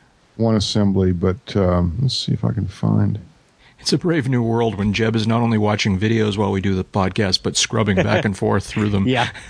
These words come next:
Speaker 2: <laughs>
Speaker 1: Yeah, it's in two and a half pieces. How's that?
Speaker 2: Yeah, right. Yeah.
Speaker 1: Yeah.
Speaker 2: Uh,
Speaker 1: Brave, brave
Speaker 2: David, what was
Speaker 1: new
Speaker 2: that? What
Speaker 1: world.
Speaker 2: did you just say, David? You must have said something. Somebody just sent me a text message. I guess maybe it wasn't
Speaker 3: Yeah.
Speaker 2: one. Was it you, David?
Speaker 3: Yeah.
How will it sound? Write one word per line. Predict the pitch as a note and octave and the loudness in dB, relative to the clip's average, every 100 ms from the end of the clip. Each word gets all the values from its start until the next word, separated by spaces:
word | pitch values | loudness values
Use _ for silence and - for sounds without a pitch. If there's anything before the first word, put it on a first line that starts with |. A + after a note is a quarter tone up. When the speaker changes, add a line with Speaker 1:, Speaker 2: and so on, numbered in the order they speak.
| - | -4
Speaker 2:
<laughs> | A#3+ G3+ - G3 - - F3+ - F3 - - | -2 -2 -2 -2 -2 -4 -2 -2 -4 -4 -2
Speaker 1:
Yeah, | D#3 D#3+ D#3+ D#3 | 0 2 2 0
it's | D3 D3 | 0 0
in | C3+ B2+ A#2+ B2+ A#2+ - C3 | 0 0 0 -4 -6 -4 -6
two | - D#3 C#3+ | -2 0 2
and | |
a | A2+ | 2
half | G#2+ F#2+ | 2 0
pieces. | - F2+ D#2 E2 | 0 -2 -2 -2
How's | F#2+ F2+ | 0 0
that? | E2 D#2 | 0 -2
Speaker 2:
Yeah, | A2 G2+ G2+ | 2 2 2
right. | G#2+ G2+ - - | 2 0 -2 -2
Yeah. | A2 G2+ | 0 2
Speaker 1:
Yeah. | F2+ E2 - - - - - - - - - | 0 0 -2 -8 -12 -12 -12 -14 -16 -16 -6
Speaker 2:
Uh, | C#3+ C#3 B2+ A#2 A2 G#2+ G#2+ | -4 -2 0 0 0 0 0
Speaker 1:
Brave, | G#2+ | 0
brave | - | 0
Speaker 2:
David, | - - | 0 0
what | |
was | - D3+ | 0 0
Speaker 1:
new | |
Speaker 2:
that? | C#3+ | -2
What | |
Speaker 1:
world. | - | -2
Speaker 2:
did | D#3+ E3 | -2 -2
you | |
just | F3 F#3 | -2 -2
say, | G3 F#3 | -2 0
David? | G3 G3+ G3 | 0 -2 -4
You | E3 | -2
must | D#3+ D#3 | -2 -2
have | |
said | C#3+ C3 | -2 0
something. | A#2+ G#2 G2+ F#2+ G#2 A#2 - - - _ - | 0 0 0 0 -4 -10 -14 -20 -20 _ -8
Somebody | - D#3 E3+ B2 | -2 0 2 2
just | G2+ F#2+ | 2 0
sent | G2+ | -2
me | - F#2+ | 0 -2
a | |
text | - F#2+ - | 0 -2 2
message. | G2+ G2 A#2 A2 - - | 0 0 -4 -8 -14 -10
I | B2 | -2
guess | B2+ B2+ | 0 0
maybe | C#3 | 0
it | C#3 | 0
wasn't | C3+ F3+ | 2 2
Speaker 3:
Yeah. | B2+ G#2 - B2 A2+ | 2 0 -2 -14 -8
Speaker 2:
one. | B2 | -2
Was | A#2+ | 0
it | |
you, | B2 C#3+ | 2 0
David? | D#3+ F#3 F3+ - _ - - | 0 0 -2 -6 _ -20 -4
Speaker 3:
Yeah. | D3 B2+ | -2 -2